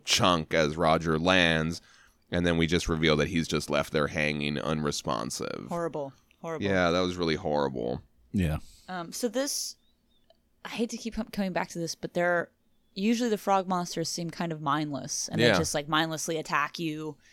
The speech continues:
Speaker 2: This one seems like a thinking agent is able to reason that if I take these chains and tie it around this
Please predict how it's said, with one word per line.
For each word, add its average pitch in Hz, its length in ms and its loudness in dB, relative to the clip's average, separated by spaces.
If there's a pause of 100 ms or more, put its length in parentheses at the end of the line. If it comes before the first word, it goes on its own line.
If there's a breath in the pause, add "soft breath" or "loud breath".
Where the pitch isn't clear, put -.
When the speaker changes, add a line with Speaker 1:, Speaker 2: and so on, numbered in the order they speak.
(460 soft breath)
Speaker 2:
This 208 360 0
one 254 220 0
seems 220 340 0
like 208 120 -2
a 165 40 -2
thinking 202 520 -2
agent 160 500 -2
is 165 180 -2
able 170 360 2
to 160 500 -2 (520)
reason 175 600 -2
that 156 240 2
if - 220 -2
I 180 200 2
take - 320 -8
these 185 200 -8
chains 185 360 -8
and 147 100 -12
tie 180 280 0
it 165 80 0
around 160 260 -4
this 147 140 -12